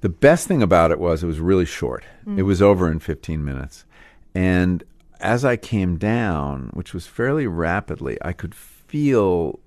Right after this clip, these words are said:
Speaker 1: reality knit itself back together.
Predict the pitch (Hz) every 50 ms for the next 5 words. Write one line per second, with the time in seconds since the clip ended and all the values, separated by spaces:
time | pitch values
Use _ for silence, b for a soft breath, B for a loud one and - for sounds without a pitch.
0 | - - - 82 98 104 104 98 95 98 95 92 90 90 82 85 85 82 80 78
1 | - - - - - - - - _ _ - - _ _ - - - - - _
2 | - 95 92 95 95 90 87 - - - 85 80 73 - - 78 76 - - -
3 | - - 73 60 50 52 55 85